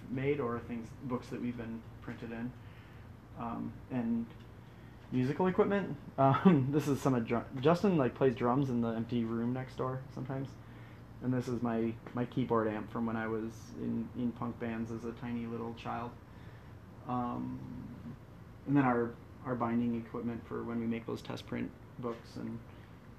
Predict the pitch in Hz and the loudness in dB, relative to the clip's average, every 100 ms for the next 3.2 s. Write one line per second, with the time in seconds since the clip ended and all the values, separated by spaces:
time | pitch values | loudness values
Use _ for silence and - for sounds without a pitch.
0 | - 120 117 120 117 - - - - - | -10 -6 -6 -6 -8 -10 -16 -18 -18 -18
1 | - - 60 58 58 57 57 58 - - | -18 -10 -4 -2 0 -2 -4 -6 -10 -14
2 | - - - - - 117 113 113 110 113 | -16 -16 -16 -14 -6 -4 -2 -2 -2 -2
3 | 113 117 | -4 -4